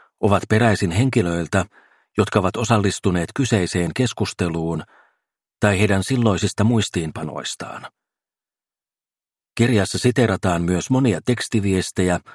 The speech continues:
ja sähköpostiviestejä, joita ei ole editoitu muuten kuin korjaamalla kirjoitusvirheet.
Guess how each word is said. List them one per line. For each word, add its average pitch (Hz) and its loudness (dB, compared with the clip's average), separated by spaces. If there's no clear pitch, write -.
ja 104 2
sähköpostiviestejä, 95 0
joita 104 2
ei 110 0
ole 95 0
editoitu 110 -2
muuten 101 0
kuin 90 -2
korjaamalla 92 0
kirjoitusvirheet. 95 -6